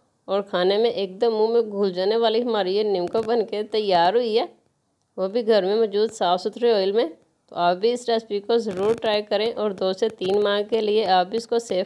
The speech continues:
करें, टी टाइम में इस्तेमाल करें, मेहमान आ जाए तो आप उनको भी सर्व कर सकते हैं और वो खा के बता ही नहीं सकेंगे कि आपने ये घर में बनाई है। तो आज की हमारी ये बहुत ज़्यादा खस्ता क्रिस्पी निम्को की रेसिपी आपको कैसी लगी, कमेंट सेक्शन में हमें अपना फीडबैक ज़रूर दें।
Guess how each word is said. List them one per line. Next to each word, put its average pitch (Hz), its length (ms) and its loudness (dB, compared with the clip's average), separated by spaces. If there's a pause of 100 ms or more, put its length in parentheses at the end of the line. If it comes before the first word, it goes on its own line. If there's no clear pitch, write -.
(100)
करें, 226 240 0 (520)
टी 196 120 -4
टाइम 220 260 2
में 220 80 4
इस्तेमाल 208 420 0
करें, 214 240 -2
मेहमान 208 480 0
आ 214 120 -2
जाए 220 180 0
तो 226 100 0
आप 208 200 0
उनको 185 240 -2
भी 233 140 0
सर्व 202 260 -2
कर 202 180 0
सकते 196 320 -4
हैं 240 120 0 (640)
और 185 80 -6
वो 220 140 2
खा 190 220 2
के 208 140 -2
बता 214 280 0
ही 202 120 2
नहीं 240 100 2
सकेंगे 220 380 0
कि 233 140 -4
आपने 202 380 2
ये 226 80 0
घर 214 220 2
में 190 180 -2
बनाई 226 300 0
है। 233 140 2
तो - 760 -20
आज 180 200 2
की 254 140 -6
हमारी 226 340 0
ये 220 140 2
बहुत 226 200 0
ज़्यादा 226 260 2
खस्ता 220 460 -2
क्रिस्पी 220 480 -6
निम्को 196 400 2
की 233 100 0
रेसिपी 202 400 -2
आपको 202 300 -2
कैसी 202 320 -2
लगी, 214 240 -2
कमेंट - 720 -8
सेक्शन 214 340 0
में 226 120 4
हमें 208 180 0
अपना 190 240 -2
फीडबैक 196 460 0
ज़रूर 196 400 -2
दें। 240 280 2